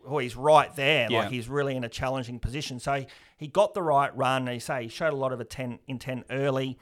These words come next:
Speaker 1: and you just knew that he was gonna be, um, there late, and he was able to, you know, pick up the leader, uh, Kuron Cam, late in the piece and, and race away. Um,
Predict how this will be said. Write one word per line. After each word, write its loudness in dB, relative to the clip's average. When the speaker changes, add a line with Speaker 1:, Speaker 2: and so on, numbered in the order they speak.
Speaker 1:
and -4
you -10
just -6
knew 2
that -2
he -4
was -6
gonna -2
be, -10
um, -6
there 0
late, 2
and -6
he -4
was -4
able 4
to, 2
you -6
know, -2
pick -8
up -4
the -2
leader, -2
uh, -10
Kuron 0
Cam, -4
late 0
in -6
the -6
piece -8
and, -8
and -8
race -2
away. 2
Um, -4